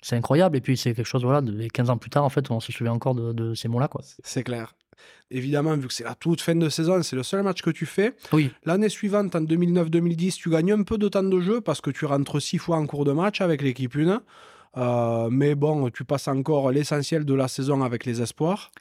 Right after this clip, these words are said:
Speaker 1: Oui, oui, en plus, j'avais, bon, j'avais intégré le pôle à Marcoussis et c'est vrai que, du coup, j'étais, euh,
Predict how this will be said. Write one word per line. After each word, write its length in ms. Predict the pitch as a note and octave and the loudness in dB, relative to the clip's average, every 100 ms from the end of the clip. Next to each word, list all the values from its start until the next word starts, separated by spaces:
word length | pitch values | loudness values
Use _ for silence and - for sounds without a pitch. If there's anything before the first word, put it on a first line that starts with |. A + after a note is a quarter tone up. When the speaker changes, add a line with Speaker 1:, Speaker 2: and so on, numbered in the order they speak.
| - - - | -20 -20 -4
Speaker 1:
Oui, 140 | C#3+ D#3 | 0 4
oui, 140 | E3 | 4
en 80 | C3 | 2
plus, 240 | D#3 C3+ | -2 -2
j'avais, 160 | B2+ B2+ | -2 0
bon, 120 | C3 | 2
j'avais 180 | C3 C3+ | 2 2
intégré 280 | C3 C3+ C#3 | 2 2 2
le 80 | C3 | 2
pôle 220 | D#3 C#3+ | 2 2
à 120 | B2+ | 2
Marcoussis 540 | B2 - C3 - F3 F3 | 0 -2 -6 0 2 2
et 60 | |
c'est 140 | C3+ C3 | 0 0
vrai 140 | C#3 | 0
que, 600 | C#3 B2+ B2 A#2+ A#2 A2 | 2 0 2 0 0 -2
du 80 | A#2 | -4
coup, 140 | - B2+ | -2 -4
j'étais, 360 | - A2+ A2 | -2 -4 -2
euh, 200 | A2 A2+ | -4 -8